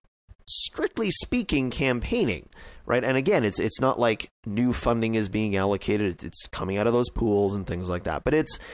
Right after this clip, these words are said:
it's kind of dirty pool, really. And it's, again, it's just one of these sort of disappointing things that, to be totally honest, is miring my entire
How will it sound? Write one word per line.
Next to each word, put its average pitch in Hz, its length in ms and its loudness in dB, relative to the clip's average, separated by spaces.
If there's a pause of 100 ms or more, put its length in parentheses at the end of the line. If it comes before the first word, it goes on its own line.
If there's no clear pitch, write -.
(1040)
it's - 180 0
kind 320 200 2
of 185 140 0
dirty 143 260 2
pool, 78 580 -2
really. 85 400 -2 (220)
And 117 380 2 (840)
it's, - 160 -4
again, 139 340 2
it's 123 140 0
just - 180 -4
one 156 120 0
of 143 40 -2
these 120 220 0
sort 139 160 0
of 95 220 -4 (800)
disappointing 113 600 -2
things 98 320 -2
that, 110 180 -4
to - 80 -8
be 113 160 0
totally 139 320 2
honest, 120 280 2
is 92 120 -2
miring 101 520 0 (340)
my 110 240 -2
entire 98 560 0